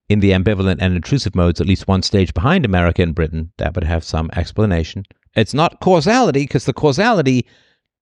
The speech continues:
is people deciding to be brutal to their children. And as a result of people deciding to be brutal to their children, they stay stuck in a previous mode. It's like saying,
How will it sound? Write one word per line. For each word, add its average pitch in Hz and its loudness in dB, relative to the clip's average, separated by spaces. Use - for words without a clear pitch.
is 123 2
people 113 0
deciding 113 0
to 104 -2
be 98 2
brutal 107 0
to 104 0
their 92 2
children. 120 -2
And 113 -2
as 131 0
a 120 0
result 160 0
of - -10
people 131 0
deciding 104 0
to 92 -6
be 98 2
brutal 107 2
to 98 2
their 95 0
children, 92 -2
they 92 2
stay 107 0
stuck - -8
in 104 -2
a 123 0
previous 117 2
mode. 196 2
It's 127 -2
like 165 0
saying, 135 0